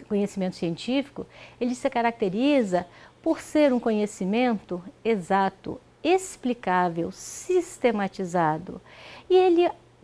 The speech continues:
por assim o ser, ele se torna útil porque a partir dele outros conhecimentos advêm,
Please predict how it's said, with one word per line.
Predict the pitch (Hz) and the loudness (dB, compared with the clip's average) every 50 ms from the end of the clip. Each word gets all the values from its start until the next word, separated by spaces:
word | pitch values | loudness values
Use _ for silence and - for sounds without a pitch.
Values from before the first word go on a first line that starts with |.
| _ _ _ | _ _ _
por | - 330 403 403 - - - - _ - | 0 2 2 2 2 -2 -8 -4 _ 2
assim | 349 330 - - 240 214 190 175 | 2 2 2 0 0 0 0 -2
o | |
ser, | 175 - - 254 247 240 208 185 185 185 - - - - - - | -4 -2 4 6 8 8 8 6 4 0 -6 -16 -20 -20 -18 -6
ele | - - 294 302 285 285 277 | 0 2 2 2 2 0 -2
se | - - - - - | -4 -8 -12 -4 0
torna | - 233 214 190 175 196 190 180 - - - - | 2 4 4 4 2 0 -2 -2 -4 -6 0 4
útil | 311 370 403 392 - - - 226 190 190 - - - - _ - | 6 6 6 4 2 -2 -2 -2 -2 -2 -4 -12 -20 -12 _ 0
porque | 370 359 - - - 254 220 | 0 0 0 0 2 4 4
a | 208 202 | 4 4
partir | - - 196 185 - - - 392 392 - | 2 0 -2 -2 -2 -2 -2 -2 0 2
dele | 311 311 311 302 294 302 311 - - | 2 4 4 4 4 2 0 -2 0
outros | - 330 359 359 349 349 330 330 - | 4 6 6 6 4 2 -2 -4 -4
conhecimentos | - - 311 311 320 320 - - 320 294 269 254 254 262 254 - 285 277 - - - - - - - | 0 2 2 2 2 2 2 2 4 4 4 4 4 2 0 0 -4 -4 -6 -8 -14 -20 -20 -8 -4
advêm, | - 254 240 294 294 285 240 202 190 156 - | -2 0 2 4 6 6 6 6 4 2 0